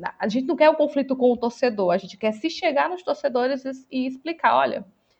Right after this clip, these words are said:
é, a, nem briga entre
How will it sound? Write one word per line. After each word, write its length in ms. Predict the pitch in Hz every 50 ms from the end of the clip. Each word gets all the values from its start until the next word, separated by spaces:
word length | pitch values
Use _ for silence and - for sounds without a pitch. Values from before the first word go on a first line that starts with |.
| _ _ _ _
é, 500 | - 214 214 214 214 214 220 220 220 -
a, 160 | - 208 202
nem 260 | 220 226 233 254 269 262
briga 400 | 254 247 247 254 240 240 277 269 269 269 262 262 254 247 233 226 220
entre 720 | 247 254 254 226 220 - 254 254 247 240 226 220 208 208